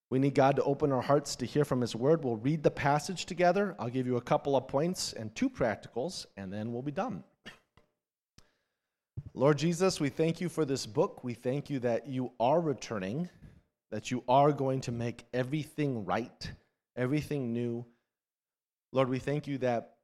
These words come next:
you were here on earth. You did die. You did raise from the, the death, Lord. You conquered sin, and you have made a way for us to be right with God.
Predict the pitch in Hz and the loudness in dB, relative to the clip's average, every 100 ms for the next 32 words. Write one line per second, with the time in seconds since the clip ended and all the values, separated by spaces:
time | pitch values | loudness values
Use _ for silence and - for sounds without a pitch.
0 | _ 139 131 127 113 139 185 165 110 110 | _ -10 -8 -6 0 4 6 4 2 -6
1 | _ _ - 107 95 92 95 95 98 - | _ _ -8 -4 -2 -2 -4 -6 -6 -8
2 | - 123 135 117 147 147 120 98 98 104 | -10 -6 -4 -2 -2 0 -2 0 0 -2
3 | 104 101 - 123 123 110 143 147 120 98 | -4 -10 -10 -4 -4 0 4 4 4 -4
4 | - _ - 117 113 - - 110 104 98 | -12 _ -4 -2 -2 -4 -4 -4 -4 -6
5 | - - - 120 117 107 101 104 110 110 | -14 -20 -10 -6 -2 -2 -2 -4 -2 0
6 | 110 120 - 143 156 - 156 139 - 139 | -2 -6 -4 -2 -2 -2 -4 -4 -4 -2
7 | 120 113 123 117 104 117 127 123 110 110 | -2 -2 0 0 0 -2 0 0 -2 -2
8 | 101 92 101 _ _ _ _ _ - - | -2 -4 -8 _ _ _ _ _ -10 -4
9 | 123 113 - 110 113 101 104 - 107 - | -2 -4 -6 -6 -4 -2 -4 -6 -12 -10
10 | 60 - | -8 -8